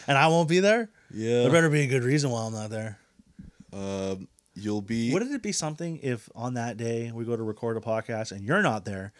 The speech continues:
Speaker 1: because you went to get an award
Speaker 2: for the
Speaker 1: for the, for the
Speaker 2: podcast?
Speaker 1: said podcast that's being recorded?
Speaker 2: For the, uh, most amount of consecutive podcast episodes in a row without missing.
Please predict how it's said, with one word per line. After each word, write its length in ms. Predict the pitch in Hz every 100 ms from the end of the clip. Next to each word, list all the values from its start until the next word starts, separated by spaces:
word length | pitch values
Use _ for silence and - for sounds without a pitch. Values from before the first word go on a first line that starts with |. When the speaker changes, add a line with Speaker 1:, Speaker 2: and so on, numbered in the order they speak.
| -
Speaker 1:
because 280 | 120 120 113
you 80 | 127
went 160 | 120
to 60 | 120
get 120 | 117
an 80 | 113
award 480 | 98 101 110 165 214 _ _ _ _
Speaker 2:
for 320 | - - 127 117
the 100 | 110
Speaker 1:
for 100 | 143
the, 200 | 147 123
for 120 | 156
the 100 | 156
Speaker 2:
podcast? 40 |
Speaker 1:
said 220 | 151 165 165
podcast 500 | 175 175 - 180 -
that's 160 | 175
being 200 | - 175
recorded? 460 | 165 165 180 190 214 _ _ _
Speaker 2:
For 200 | 113 110
the, 380 | 107 104 98 - _ -
uh, 320 | 95 92 90 87 - _ _ _ _
most 800 | 101 101 101 104 101 113 135 -
amount 400 | 113 107 110 117 _ _ -
of 180 | 101 -
consecutive 840 | 98 - 113 113 107 104 98 98 _ _ _ _ _ _ _
podcast 480 | - 110 117 107 -
episodes 400 | 104 - 101 98
in 220 | - 104 101
a 100 | 90
row 260 | 92 98
without 380 | 95 92 95 87
missing. 500 | 95 92 - 69 -